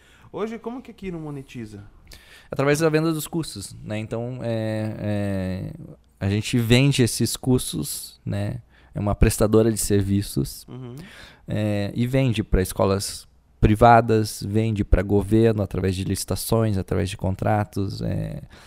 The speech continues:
Speaker 2: vende pra empresas, vende pra ongs, né?
Speaker 1: Uhum.
Speaker 2: Poxa, a ong adquire? Adquire. A gente tem ongs e ongs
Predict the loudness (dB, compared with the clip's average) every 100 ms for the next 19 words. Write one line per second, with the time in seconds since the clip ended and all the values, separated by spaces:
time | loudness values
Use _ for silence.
0 | -20 -10 -2 0 0 -2 0 0 2 0
1 | -2 2 4 6 4 2 0 -2 -6 -12
2 | -8 0 2 2 2 4 4 4 2 0
3 | 0 -2 -4 -4 2 2 4 4 4 4
4 | 2 0 0 -2 0 -2 -4 -2 -2 -4
5 | -6 -6 -6 -4 2 2 4 2 4 4
6 | 2 -6 -12 -18